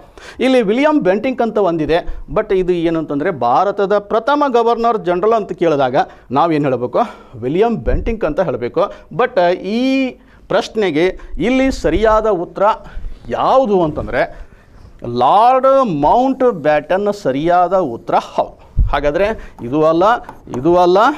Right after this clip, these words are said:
ಆಮೇಲೆ ಇದು ಉತ್ತರನೂ ಅಲ್ಲ. ಹಾಗಾದ್ರೆ ಸ್ವತಂತ್ರ ಭಾರತದ ಮೊದಲ ಮತ್ತು ಕೊನೆಯ ಬ್ರಿಟಿಷ್ ಗವರ್ನರ್ ಯಾರಿದ್ರು ಅಂತ ಕೇಳಿದಾಗ ನೀವು ಅಲ್ಲಿ ಏನು ಕೊಡಬೇಕು ಉತ್ತರ, ಮೌಂಟ್ ಬ್ಯಾಟನ್ ಅಂತ ಕೊಡಬೇಕು. ಆದರೆ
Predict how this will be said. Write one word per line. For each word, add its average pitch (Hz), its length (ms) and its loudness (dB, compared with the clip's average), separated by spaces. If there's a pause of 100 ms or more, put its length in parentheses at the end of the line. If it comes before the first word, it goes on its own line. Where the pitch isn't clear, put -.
(160)
ಆಮೇಲೆ 127 460 -2 (180)
ಇದು 123 220 -4
ಉತ್ತರನೂ 117 480 -4
ಅಲ್ಲ. 120 300 -2
ಹಾಗಾದ್ರೆ 120 920 -2 (200)
ಸ್ವತಂತ್ರ 143 460 -2
ಭಾರತದ 175 540 0 (400)
ಮೊದಲ 147 400 0 (560)
ಮತ್ತು 196 500 -2 (240)
ಕೊನೆಯ 196 440 0 (340)
ಬ್ರಿಟಿಷ್ 180 580 -2
ಗವರ್ನರ್ 185 680 0
ಯಾರಿದ್ರು 160 640 -2
ಅಂತ 139 160 -4
ಕೇಳಿದಾಗ 170 420 0 (400)
ನೀವು 196 400 0
ಅಲ್ಲಿ 147 140 0
ಏನು 143 100 -4
ಕೊಡಬೇಕು 131 360 -4
ಉತ್ತರ, 127 200 -4 (420)
ಮೌಂಟ್ 135 380 -6
ಬ್ಯಾಟನ್ 143 560 -4
ಅಂತ 113 180 -8
ಕೊಡಬೇಕು. 90 460 -12 (380)
ಆದರೆ 190 560 0